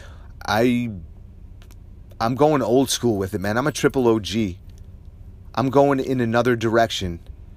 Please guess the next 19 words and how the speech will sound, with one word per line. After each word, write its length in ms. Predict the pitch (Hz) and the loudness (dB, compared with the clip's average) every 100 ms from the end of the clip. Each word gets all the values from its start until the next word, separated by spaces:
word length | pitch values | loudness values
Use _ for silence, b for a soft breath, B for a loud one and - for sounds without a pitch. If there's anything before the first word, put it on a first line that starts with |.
| - - | -10 -2
I'm 100 | 143 | 2
not 180 | 202 | 2
saying 280 | - 208 196 | 4 4 4
it's 200 | 170 - | 2 2
not 180 | 160 147 | 2 2
cool 340 | - 143 165 151 | 2 6 8 6
and 100 | 110 | 0
it's, 220 | 95 - | -4 -6
it's, 300 | 117 - - | -6 -8 -8
it 340 | 110 95 113 | -8 -6 -6
can 160 | 139 127 | -2 0
be 80 | 120 | 2
utilized. 560 | 120 139 143 143 113 | 4 6 6 6 2
It's 100 | 104 | -4
a 60 | 107 | 0
great 240 | 120 135 | 0 0
tool, 240 | 143 143 - B B B - | 0 -2 -4 B B B -2
but 180 | 127 - - - - | -2 -4 -14 -16 -2
I, 160 | 127 | 0